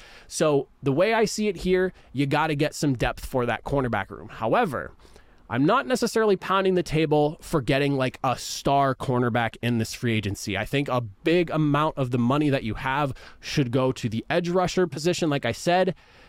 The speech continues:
This is where you wanna find depth and quality guys, because it's not enough to just have three legit starting corners. You wanna have guys that can be effective in a rotation if necessary.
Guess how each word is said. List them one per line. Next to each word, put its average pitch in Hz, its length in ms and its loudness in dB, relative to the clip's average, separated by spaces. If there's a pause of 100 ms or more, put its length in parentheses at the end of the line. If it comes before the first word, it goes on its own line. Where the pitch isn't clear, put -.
(140)
This 156 280 2
is 190 140 0
where 208 80 4
you 196 140 4
wanna 185 240 4
find 143 420 0
depth 143 400 -2
and 135 180 0
quality 120 520 0
guys, 101 420 -2
because 113 300 -4
it's 123 120 -4
not 151 220 2
enough 170 220 2
to 156 100 0
just 135 160 -2
have 127 260 -4
three 139 320 0
legit 127 380 0
starting 113 340 -2
corners. 104 360 -4
You 117 100 -2
wanna 160 200 0
have 147 280 -2
guys 117 300 -2
that 120 120 -6
can 113 120 -6
be 123 160 0
effective 117 560 -2
in 117 100 -4
a 110 60 -4
rotation 113 580 -2
if 107 100 -2
necessary. 113 720 -4